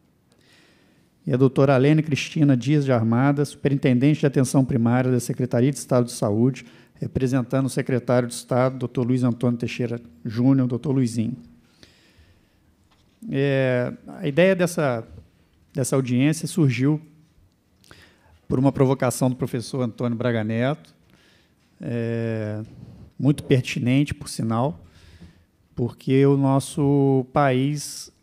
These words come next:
é, ainda vive uma, é,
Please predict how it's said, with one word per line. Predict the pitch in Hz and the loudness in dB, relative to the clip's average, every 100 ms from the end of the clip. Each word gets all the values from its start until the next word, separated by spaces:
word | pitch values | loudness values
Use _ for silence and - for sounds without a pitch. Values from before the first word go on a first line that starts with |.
| 247 | -10
é, | 165 143 143 139 135 123 123 123 - - _ | -6 -2 -2 -2 -2 -2 -4 -6 -16 -20 _
ainda | - 135 143 156 | -2 0 2 2
vive | 147 113 123 135 147 | 0 0 -2 -2 -4
uma, | 151 151 156 156 151 135 135 - - _ _ _ _ _ - | -2 0 0 0 0 -2 -6 -14 -20 _ _ _ _ _ -16
é, | 180 139 123 117 | -10 -8 -8 -8